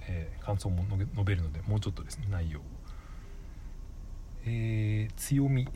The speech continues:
誰でも配信できる。複数にまたがる配信、ジャンルを楽しめる。本当にでもラジオトークは特にそのジャンルがすごい多岐だと思うんですよね。ボイシーとか、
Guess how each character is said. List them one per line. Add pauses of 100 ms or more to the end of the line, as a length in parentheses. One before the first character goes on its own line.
誰
で
も
配
信
で
き
る。 (340)
複
数
に
ま
た
が
る (180)
配
信、
ジ
ャ
ン
ル
を
楽
し
め
る。 (680)
本
当
に
で
も
ラ
ジ
オ
ト
ー
ク (360)
は
特
に
そ
の (400)
ジ
ャ
ン
ル
が (200)
す
ご
い (320)
多
岐
だ
と
思
う
ん
で
す
よ
ね。 (520)
ボ
イ
シ
ー
と
か、